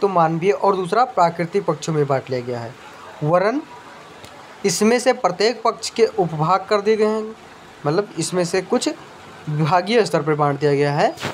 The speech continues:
उदाहरण के लिए आपको दे रखा है यहाँ पे, एक तो प्राकृतिक पक्ष में के भी दो भाग और भौतिक भूगोल तथा जैव भूगोल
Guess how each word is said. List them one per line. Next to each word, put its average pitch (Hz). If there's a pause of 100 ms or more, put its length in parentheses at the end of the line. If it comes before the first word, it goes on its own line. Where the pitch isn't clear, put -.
(280)
उदाहरण 190
के 220
लिए 220
आपको 208
दे 165
रखा 165
है 165
यहाँ 160
पे, 220 (1200)
एक 220
तो 269
प्राकृतिक 196
पक्ष 233
में 262 (1120)
के 240 (140)
भी 185
दो 233
भाग 233 (220)
और 262 (360)
भौतिक 175
भूगोल 175 (120)
तथा 196
जैव 165
भूगोल 135